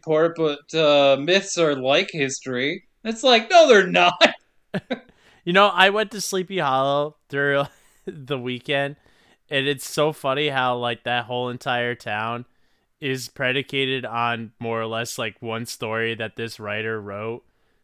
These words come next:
Speaker 2: And it's just like, this is literally your g-, legacy that you left behind. This whole town's just like, "We fucking love this book." <laughs>
Speaker 1: I think what's crazier is that nobody even knows what that book is, because in the original story in Sleepy Hollow,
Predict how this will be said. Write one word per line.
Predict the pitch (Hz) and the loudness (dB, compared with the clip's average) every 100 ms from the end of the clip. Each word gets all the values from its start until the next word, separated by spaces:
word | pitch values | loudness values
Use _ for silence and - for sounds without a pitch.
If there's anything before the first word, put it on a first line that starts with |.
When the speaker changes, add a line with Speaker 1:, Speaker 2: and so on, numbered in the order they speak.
| _ _ | _ _
Speaker 2:
And | 143 139 | -14 -4
it's | 190 156 - | -2 -2 -6
just | 170 - | -12 -6
like, | 147 127 - | -6 -6 -6
this | 165 160 | -6 -4
is | 170 131 | -8 -4
literally | 147 151 151 147 | 0 2 2 0
your | 127 127 139 | -2 -2 -2
g-, | 151 | -4
legacy | 135 160 139 113 - 113 | -2 -2 -2 -10 -8 -8
that | 110 113 | -8 -8
you | 117 113 | -8 -8
left | 113 - | -8 -8
behind. | 117 110 107 104 | -10 -6 -6 -4
This | 135 143 | -4 -4
whole | 147 143 | -2 -4
town's | 131 143 135 123 | -2 0 0 -2
just | 131 123 - | -10 -10 -6
like, | 120 | -6
"We | 135 226 - | -6 -10 -2
fucking | 170 190 240 233 | 0 0 -4 -6
love | 233 233 254 285 156 | -4 0 0 0 -4
this | 139 123 | -8 -8
book." | - 127 143 - - - | -10 -6 -6 -6 -10 -20
<laughs> | _ _ _ _ _ _ _ _ _ _ _ _ - | _ _ _ _ _ _ _ _ _ _ _ _ -6
Speaker 1:
I | 294 | -4
think | 349 302 | -4 -2
what's | 285 285 | -2 -4
crazier | - 277 294 262 262 240 | -4 -2 -2 -4 -4 -2
is | 233 | -2
that | 220 208 | -2 0
nobody | 220 214 220 214 | -2 -2 -2 -4
even | 208 185 185 | -4 -4 0
knows | 190 190 180 | 0 0 -2
what | 165 | -2
that | 180 170 - | 2 0 2
book | 160 156 156 | -2 0 0
is, | 156 135 139 | 0 -2 -6
because | 160 196 185 | -6 -2 -2
in | 196 | -4
the | 196 | -6
original | 190 220 247 233 208 | -2 -2 0 0 -2
story | 196 208 196 185 | -2 -2 -2 -2
in | 165 | -4
Sleepy | - 190 180 170 | -6 -8 -6 -6
Hollow, | 156 165 160 147 135 135 | -2 0 2 4 4 2